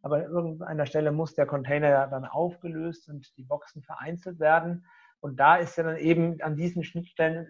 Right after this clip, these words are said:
sitzt ja dann oftmals das Problem. Dann wird eine Box genommen und kurz in die Sonne gestellt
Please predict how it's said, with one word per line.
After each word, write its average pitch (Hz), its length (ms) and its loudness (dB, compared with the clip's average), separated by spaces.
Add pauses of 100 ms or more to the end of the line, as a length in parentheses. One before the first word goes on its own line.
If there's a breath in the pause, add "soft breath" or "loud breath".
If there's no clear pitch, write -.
sitzt 170 260 -4
ja 151 120 4
dann 147 160 0
oftmals 151 500 -2
das - 220 -2
Problem. 156 400 0
Dann 160 120 0
wird 156 140 -4
eine 151 160 -6
Box 165 320 2
genommen 170 380 0
und 151 240 -6 (100)
kurz 160 260 0
in 143 100 -8
die 131 100 -8
Sonne 160 240 2
gestellt 156 500 2